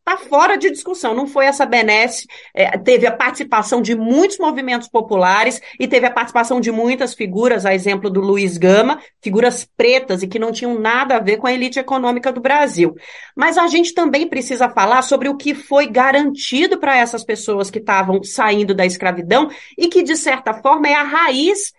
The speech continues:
dessa inconclusão. E o que foi garantido pra essas pessoas foi nada, né, Bruno?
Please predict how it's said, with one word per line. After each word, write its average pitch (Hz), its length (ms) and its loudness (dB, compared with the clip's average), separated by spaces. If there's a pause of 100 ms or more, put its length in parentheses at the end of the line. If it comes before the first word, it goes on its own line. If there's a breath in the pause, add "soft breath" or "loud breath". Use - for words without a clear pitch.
(140 soft breath)
dessa 220 340 2
inconclusão. 233 920 2 (320 loud breath)
E 302 120 6
o 349 60 4
que 381 140 4
foi 320 300 0
garantido 269 760 0
pra 226 160 0
essas 202 240 -4
pessoas 277 500 0
foi 392 260 0
nada, 285 440 4
né, 226 140 4
Bruno? 147 480 -6